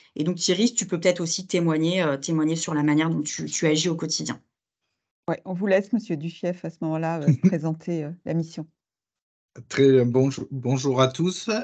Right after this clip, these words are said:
Speaker 3: Euh, du coup, Thierry Dufief, je suis responsable de la, euh, mission handicap pour le groupe Compass. Euh, nous avons un accord agréé, euh, depuis deux mille dix-neuf, donc que l'on, que l'on a renouvelé en deux mille vingt-deux.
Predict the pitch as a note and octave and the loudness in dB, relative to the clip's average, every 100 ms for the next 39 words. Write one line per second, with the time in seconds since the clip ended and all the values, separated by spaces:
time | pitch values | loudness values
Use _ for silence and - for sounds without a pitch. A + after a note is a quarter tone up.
0 | - C#3 C3 C3 B2+ B2 C#3 F3 - D3+ | 0 0 2 2 0 -2 -4 -4 2 2
1 | C#3 C#3 - F#3+ G3 - C3+ C#3 - - | 2 0 0 0 0 -2 0 0 -2 -6
2 | C3+ - D3 C#3 B2+ A2 G#2+ G#2+ - - | -4 -2 -2 0 2 2 2 -2 -8 -20
3 | - _ F#2+ G2 F#2+ A#2+ A#2+ C#3 B2+ B2 | -20 _ -6 -2 2 2 2 2 2 2
4 | D3+ - B2+ A#2 A2+ G#2+ A#2+ - G#2 G2+ | 0 0 0 0 0 -4 -4 -4 -2 -2
5 | - - - - _ - - - _ _ | -2 -4 -8 -14 _ -20 -20 -20 _ _
6 | B2+ A#2+ A#2 A2 A2 G#2+ G#2+ G#2+ G2+ - | -4 0 0 0 0 0 0 0 -2 -8
7 | _ - C3 C3 C3+ C#3 D3+ D#3 C#3+ C#3 | _ -2 2 4 6 6 6 6 6 6
8 | C#3+ - F3 D#3+ D3 C3 B2 A#2+ B2+ C3+ | 4 2 0 2 2 0 0 2 4 6
9 | C#3 C#3+ C#3+ B2+ B2 G#2+ G#2+ G#2+ A2+ A2 | 6 4 2 0 -4 -2 -2 -2 0 -2
10 | - A#2 A2 A#2+ A#2+ A#2+ A#2 A2 G#2+ C3 | -2 -10 0 2 4 2 -2 -6 -4 0
11 | B2+ D#3 - A#2 A#2 A#2+ A2+ A2+ A2 G#2+ | 2 0 -2 -4 2 2 4 2 0 -2
12 | - B2 A2 A2+ A2 A2 G2+ B2 C3+ C#3+ | 0 2 2 4 4 2 2 4 4 4
13 | B2+ B2+ C3+ - B2 B2+ C#3 B2+ A#2+ A#2+ | 4 4 4 2 2 2 2 2 0 0
14 | A#2+ C3 | 2 0